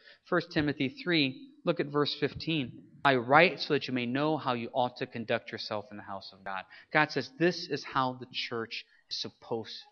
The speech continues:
to work. You take care of the spiritual. You take care of the physical. God raises up the people to meet those needs. You have strong, godly leadership that hopefully is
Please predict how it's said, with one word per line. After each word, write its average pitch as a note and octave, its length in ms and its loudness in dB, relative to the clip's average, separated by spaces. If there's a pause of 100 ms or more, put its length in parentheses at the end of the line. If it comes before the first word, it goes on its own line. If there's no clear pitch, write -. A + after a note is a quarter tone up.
to A2 80 -12
work. F#2+ 340 -12 (220)
You C3+ 80 -2
take D3+ 320 2
care F3 180 4
of E3+ 60 2
the B2+ 80 -4
spiritual. - 580 -4 (160)
You C#3+ 100 -2
take D3+ 300 2
care D#3+ 200 2
of D3+ 60 0
the D3+ 60 -4
physical. - 560 -6 (180)
God D3+ 320 4
raises D3+ 440 0
up - 160 -2
the C3+ 60 -8
people C#3+ 380 -4
to - 140 -10
meet C3+ 340 -4
those C#3 280 -2
needs. A#2 280 -6 (200)
You D3+ 100 2
have C3+ 220 2
strong, E3+ 560 2 (280)
godly D#3+ 400 6
leadership D3+ 580 0
that C3 100 2
hopefully D3 340 0
is B2+ 100 0